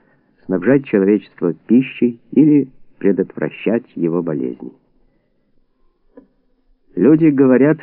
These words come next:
что жизнь станет невыносимой, если религиозные представления утратят для них ту ценность,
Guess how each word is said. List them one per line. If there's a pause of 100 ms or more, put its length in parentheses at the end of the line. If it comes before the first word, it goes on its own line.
что
жизнь
станет
невыносимой,
если
религиозные
представления
утратят
для
них
ту (140)
ценность,